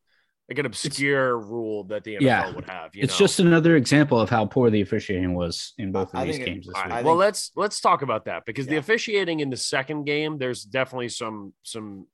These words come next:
Speaker 1: uh, questionable calls. We were talking about this before we started recording. The, the only one,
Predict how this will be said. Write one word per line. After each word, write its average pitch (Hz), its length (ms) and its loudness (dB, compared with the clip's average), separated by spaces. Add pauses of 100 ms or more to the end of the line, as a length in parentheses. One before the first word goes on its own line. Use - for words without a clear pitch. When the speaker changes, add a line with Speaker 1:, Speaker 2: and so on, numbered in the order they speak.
Speaker 1:
uh, 87 280 -10 (360)
questionable 123 520 -4
calls. 110 480 -6 (1500)
We 190 240 -4 (120)
were 151 120 -6
talking 180 220 2
about 185 120 -2
this 165 120 -6
before 139 260 -8
we 127 100 -4
started 117 240 -4
recording. 95 480 -8 (140)
The, 147 180 0 (500)
the 156 180 -6
only 311 400 0
one, 123 600 -2